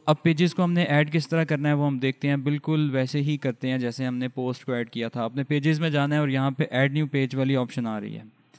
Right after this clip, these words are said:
तो हम जल्दी से कुछ पेजेस को क्रिएट कर लेते हैं। यहाँ पे मैं लिखता हूँ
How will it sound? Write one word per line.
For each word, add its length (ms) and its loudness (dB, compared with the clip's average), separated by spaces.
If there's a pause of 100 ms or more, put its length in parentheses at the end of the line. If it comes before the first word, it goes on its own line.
(520)
तो 60 0
हम 140 2
जल्दी 360 4
से 200 2
कुछ 240 -4
पेजेस 380 0
को 140 0
क्रिएट 380 0
कर 160 -2
लेते 260 -4
हैं। 140 -8 (400)
यहाँ 200 4
पे 100 2
मैं 140 4
लिखता 280 2
हूँ 280 4